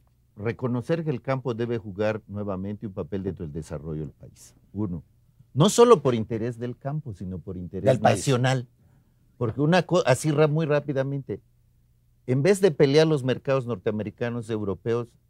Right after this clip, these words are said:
Speaker 1: si esos cincuenta millones de pobres que existen en el campo los volvemos consumidores, tenemos un mercado inmenso para los productos
Speaker 2: Y luego
Speaker 1: industriales
Speaker 2: consumidores
Speaker 1: y
Speaker 2: de qué?
Speaker 1: servicios.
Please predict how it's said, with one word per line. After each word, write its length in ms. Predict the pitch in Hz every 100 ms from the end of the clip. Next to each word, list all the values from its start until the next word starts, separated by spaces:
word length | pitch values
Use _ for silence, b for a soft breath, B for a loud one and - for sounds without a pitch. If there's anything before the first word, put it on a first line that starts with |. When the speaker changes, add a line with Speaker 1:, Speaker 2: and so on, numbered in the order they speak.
| _
Speaker 1:
si 260 | - - 117
esos 300 | 175 175 156
cincuenta 520 | - 110 131 131 123
millones 540 | 107 104 107 117 107 -
de 80 |
pobres 340 | 92 104 101 95
que 120 | 92
existen 280 | 82 92 101
en 60 |
el 100 | 87
campo 360 | - 85 82 -
los 140 | 92 87
volvemos 460 | 98 98 123 120
consumidores, 760 | - 101 85 92 95 110 131 131 - b b -
tenemos 500 | 90 123 135 120 - -
un 220 | 131 139
mercado 640 | 127 110 - 131 135 127
inmenso 640 | 127 117 127 139 127 131
para 240 | 104 104 95
los 180 | 92 92
productos 560 | 98 98 117 - 107
Speaker 2:
Y 40 | 95
luego 160 | 92
Speaker 1:
industriales 400 | 92 87 113 180
Speaker 2:
consumidores 480 | 180 120 113 131 139
Speaker 1:
y 20 |
Speaker 2:
de 60 | 104
qué? 40 |
Speaker 1:
servicios. 560 | 127 - 202 202 - 104